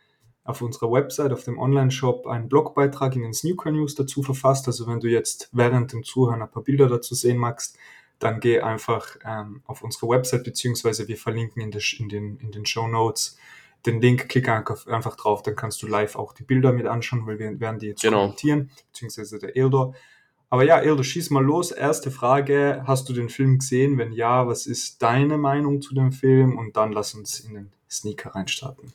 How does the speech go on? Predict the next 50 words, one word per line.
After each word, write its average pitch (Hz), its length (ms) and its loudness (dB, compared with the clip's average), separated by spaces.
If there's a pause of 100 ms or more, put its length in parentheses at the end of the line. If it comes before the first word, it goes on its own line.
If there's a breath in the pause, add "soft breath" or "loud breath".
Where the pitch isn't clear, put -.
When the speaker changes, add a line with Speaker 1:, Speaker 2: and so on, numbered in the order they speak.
Speaker 2:
Na 123 460 0
genau, 147 400 2
also 120 760 6
was 113 360 0
den 113 160 0
Film 151 340 -2
angeht 147 540 -4
und 123 180 -6
so 120 200 -2
weiter 123 300 0
und 113 120 -4
so - 80 -10
fort, 123 320 2
hab 120 160 2
ich 117 80 2
leider 104 260 2
noch 101 300 -10
nicht 135 240 -2
angeschaut, 123 480 2
beziehungsweise 117 440 -6
was 107 180 -4
heißt 107 180 -4
leider, 113 320 2
ich 104 120 -2
war, 104 360 4 (260)
bin 104 120 -6
ich 101 60 -4
ehrlich, 101 300 -4
nie 113 140 -4
so 117 120 -6
der 101 120 -2
Fan 117 260 0
von, 120 140 2
aber 104 120 6
viele 123 240 2
sagen, 117 280 4
ja, 117 180 0
man 110 140 -4
sollte 110 320 -6
ihn 95 40 -10
trotzdem 117 380 -2
anschauen. 131 460 -2 (640 loud breath)
Und 110 240 -6
ja, 127 140 6
aber 143 200 6
vielleicht 123 340 2
hab 127 140 2
ich's 127 140 -6
noch 107 100 -6
vor 135 360 2